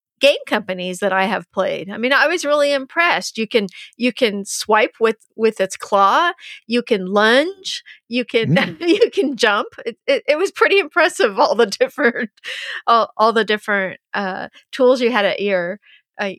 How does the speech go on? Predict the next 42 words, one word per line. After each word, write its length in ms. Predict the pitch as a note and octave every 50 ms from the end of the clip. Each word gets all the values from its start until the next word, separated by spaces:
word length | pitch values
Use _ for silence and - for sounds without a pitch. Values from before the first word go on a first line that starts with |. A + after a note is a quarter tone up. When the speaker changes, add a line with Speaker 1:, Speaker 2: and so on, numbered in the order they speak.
| _
Speaker 1:
<laughs> 160 | _ _ _
your, 360 | - C4 D#4+ F4 - E4+ E4+ D4+
your 360 | C#4+ D4 C4 B3 A#3+ A#3 A3
Speaker 2:
It'd 160 | - - D#3
be 80 | C#3 A#2+ -
cool 240 | - - C#3 C3+ B2+
to 80 | B2+
be 100 | A#2 A#2+
a 60 | A#2
Speaker 1:
<laughs> 20 | A2
Speaker 2:
raptor. 280 | A2+ A#2 A#2 G#2+ -
Speaker 1:
to 280 | D#4 - - - - -
Speaker 2:
Everything's 360 | D3+ D#3 D#3 D3+ D3+ C#3+ C3
a 40 | -
Speaker 1:
kill 140 | - A#2 A#2+
a 40 | A#2+
Speaker 2:
weapon. 180 | B2 A#2+ A#2 A2+ A2+
Your 80 | A2+
Speaker 1:
robot. 120 | A2+ A#2 A#2+
Speaker 2:
mouth, 320 | B2+ B2 B2 B2+ B2+ - -
your 120 | B2+ A#2
claws, 560 | - - - B2+ B2 A#2+ A#2+ B2 B2 A#2+ -
your 100 | A#2+ A#2
jumping's 640 | A2+ A2+ - C3 B2+ B2+ - C#3+ B2+ C3 B2+ A#2+ A#2+
a 60 | A#2+
weapon, 420 | A#2+ B2 A#2+ A#2 - B2+ B2 B2 A#2+
your 120 | A2 G#2
Speaker 1:
Yeah. 420 | B3 A#3+ A3 G3 F#3+ F3+ F3 F3
Speaker 2:
tail. 100 | F3+ G#3+ G#3 _ _ _ _ _ _ _
Speaker 1:
Yeah. 460 | - C4 A#3+ A3 G3 F3+ F#3+ G3+ G#3+ - - - -
Speaker 2:
Man. 320 | - G3+ G3+ G3 F#3 - - - - _ _ _ _ -
Speaker 1:
And 360 | B3 C4 C4 C4+ C#4 C#4+ C4+ _ _
the 120 | - C#4+
rendering 280 | B3+ C#4 D#4+ G4+ B4 C5 - B4 B4 A#4+ A#4+ A#4 - -
of 320 | C#4+ D#4 D#4 D#4 E4 D#4+ F4 - - -
the 80 | C#4
maps 400 | B3+ A#3 G#3+ B3+ D#4+ D#4+ - -
is 140 | - A#3+ A3
actually 460 | G3+ E3+ F#3 G3+ - - - A3+ A#3
really 280 | A3+ G3+ F#3 F#3 A3 C4+
nicely 420 | A3 F#3 F3+ G#3+ - - C4+ D4
done, 460 | C#4 A#3+ A3+ F#3+ F3+ F3+ F3 G#3 C4